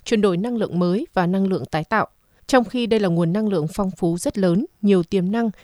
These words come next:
để Việt Nam có thể tự chủ về nguồn cung cấp điện. Luật sư Nguyễn Hưng Quang,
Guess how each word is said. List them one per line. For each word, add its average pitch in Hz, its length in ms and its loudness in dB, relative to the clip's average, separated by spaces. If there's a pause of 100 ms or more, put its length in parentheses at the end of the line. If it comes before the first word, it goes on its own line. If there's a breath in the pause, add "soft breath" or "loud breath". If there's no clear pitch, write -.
để 196 160 0
Việt 185 200 -2
Nam 220 220 -6
có 220 120 -6
thể 180 160 -4
tự - 200 -4
chủ 175 300 -2
về 170 100 -4
nguồn 165 220 0
cung 180 180 -2
cấp 233 200 -6
điện. 202 160 2 (640 loud breath)
Luật 214 160 4
sư 233 220 -4
Nguyễn 220 240 0
Hưng 247 220 -4
Quang, 208 280 0